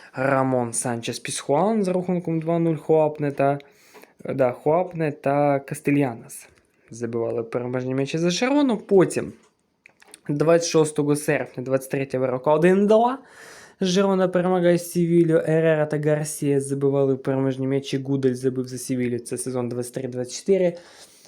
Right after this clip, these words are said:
Найкращий сезон Жирони в історії. Третя позиція, на секундочку, да, в Ла Лігі. Третя позиція, Ліга Чемпіонів.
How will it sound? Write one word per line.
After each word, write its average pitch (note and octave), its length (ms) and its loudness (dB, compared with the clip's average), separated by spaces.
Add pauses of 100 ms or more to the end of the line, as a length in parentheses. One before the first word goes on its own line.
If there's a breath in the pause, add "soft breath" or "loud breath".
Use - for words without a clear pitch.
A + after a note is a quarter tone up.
(260 loud breath)
Найкращий C3+ 640 -2
сезон B2 320 -2
Жирони B2 340 -2
в A#2+ 100 -4
історії. E3+ 460 0
Третя C3+ 460 -6
позиція, D#3 640 0
на D3+ 100 0
секундочку, D3 640 -4
да, C#3+ 200 -10
в C3 100 -12
Ла C3+ 140 -4
Лігі. B2+ 300 -6 (100)
Третя C#3 520 0
позиція, C3+ 600 -2
Ліга C3 220 -2
Чемпіонів. D3 720 0